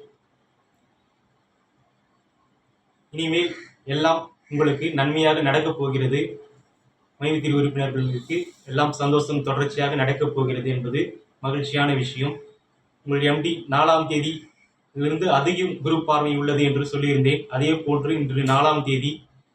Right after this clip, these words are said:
அக்டோபர் நாலாம் தேதி, இன்று அவர் வெளிவ-, வெளிவரப்போகிறார். குரு பார்வை அதிகம் இருக்கும். இந்த நாளை நான் குறிப்பிட்டு சொல்லியிருந்தேன். அதே போன்று இன்னைக்கு அவர்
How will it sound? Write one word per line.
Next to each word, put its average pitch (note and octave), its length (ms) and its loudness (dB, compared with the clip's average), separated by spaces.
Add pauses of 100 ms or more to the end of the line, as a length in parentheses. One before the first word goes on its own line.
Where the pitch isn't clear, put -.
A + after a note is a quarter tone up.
(420)
அக்டோபர் C#3 400 -2
நாலாம் C3+ 340 2
தேதி, C3+ 220 0
இன்று D3+ 480 -2 (120)
அவர் C#3 260 -2 (180)
வெளிவ-, D#3+ 460 2 (160)
வெளிவரப்போகிறார். D3 840 2 (520)
குரு E3 220 -2
பார்வை C#3+ 280 2
அதிகம் D3 320 2
இருக்கும். C#3+ 360 0 (100)
இந்த C#3+ 140 0
நாளை D3 300 4
நான் C3 180 2
குறிப்பிட்டு D#3 380 -4
சொல்லியிருந்தேன். C#3 580 0
அதே C#3+ 380 0
போன்று C#3+ 260 -2
இன்னைக்கு C#3 480 -2 (960)
அவர் D3+ 280 -2